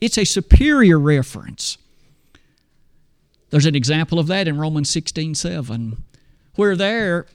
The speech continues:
two particular in-, individuals were said to be of note among the apostles. Their service to Jesus was so superior.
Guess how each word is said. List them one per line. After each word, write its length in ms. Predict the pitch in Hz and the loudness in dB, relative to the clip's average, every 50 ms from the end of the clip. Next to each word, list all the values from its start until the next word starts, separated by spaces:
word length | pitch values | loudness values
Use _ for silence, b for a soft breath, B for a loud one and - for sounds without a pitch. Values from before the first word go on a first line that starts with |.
| _ _ | _ _
two 200 | - - 214 247 | -2 0 0 0
particular 640 | 208 - 180 - 233 262 254 - 226 208 196 190 190 - | 0 -4 -6 -4 -4 -6 -4 -6 -6 -4 -4 -4 -4 -4
in-, 260 | - 202 202 165 175 | -6 -6 -6 -4 -4
individuals 800 | 208 208 190 180 160 202 214 233 214 180 214 226 226 185 170 | -4 -2 0 0 0 0 0 -2 -2 -2 -2 -2 -4 -4 -2
were 140 | 180 190 180 | 0 0 0
said 340 | 147 - - 220 226 214 175 | 0 -2 -2 0 0 0 0
to 80 | 196 190 | 0 -2
be 200 | 196 208 214 - | -2 -2 -2 -4
of 280 | - 196 208 202 170 180 | -6 -6 -6 -4 -4 -4
note 560 | 196 202 220 247 269 285 269 240 - - - | -2 -2 0 0 2 2 2 0 -2 -6 -8
among 320 | 185 190 196 214 220 202 190 | -8 -6 -6 -6 -6 -6 -6
the 80 | 180 | -6
apostles. 720 | 175 175 - - 196 202 202 196 170 - - 160 143 135 b b b b b | -6 -8 -10 -10 -8 -6 -6 -6 -6 -8 -8 -8 -10 -10 b b b b b
Their 200 | 160 190 180 139 | -4 -2 -2 -2
service 540 | - - - 185 202 208 208 202 208 202 | -2 -2 -2 2 2 4 6 6 4 4
to 100 | - 208 | 4 0
Jesus 600 | 175 160 175 185 185 175 147 131 - 135 - - | -2 0 2 2 2 2 0 0 0 -4 -4 -2
was 120 | 135 127 - | -4 -4 -2
so 380 | - - - 214 240 240 254 | -2 -4 -4 -4 -4 -4 -4
superior. 880 | 226 - - - - - - 247 - 78 - - - - - - 156 | -4 -4 -4 -6 -8 -10 -10 -10 -10 -10 -12 -12 -14 -14 -16 -18 -18